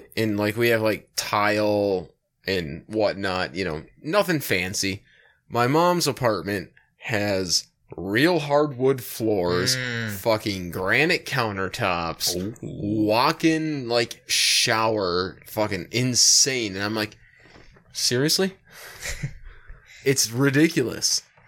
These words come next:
Speaker 2: I bet at these Russian apartments, they probably have floors made of, what, potatoes?
Speaker 1: Concrete.
Speaker 3: Yeah, potatoes.
Speaker 2: <laughs> Potato concrete.
Speaker 1: Their bathtubs are made of concrete.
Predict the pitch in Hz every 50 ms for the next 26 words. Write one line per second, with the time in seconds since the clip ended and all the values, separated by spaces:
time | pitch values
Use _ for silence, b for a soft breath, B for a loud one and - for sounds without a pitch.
0 | 104 101 104 107 120 131 127 127 131 123 120 113 - - - - - 131 127 117
1 | 107 110 110 - - - 120 113 - 117 110 113 107 101 98 104 113 127 170 -
2 | - - 123 110 - - - 95 95 104 110 110 - - 123 117 - - - 120
3 | 117 120 123 123 123 120 120 - - 127 123 123 123 120 - 135 127 127 127 131
4 | 127 123 - - - _ _ - - 139 127 110 95 92 - - - - 120 113
5 | - - 123 127 127 139 196 240 254 214 170 - - 120 101 87 - - 123 147
6 | 180 190 - - 208 185 - - 92 80 87 104 - - - - 185 - - 143
7 | 131 - - - - 135 139 151 147 120 120 - - 110 113 110 101 - 110 143
8 | 147 143 175 175 185 190 185 - - 131 104 95 101 120 110 107 98 95 87 95
9 | - - - 123 101 90 95 - - 110 92 - - 107 -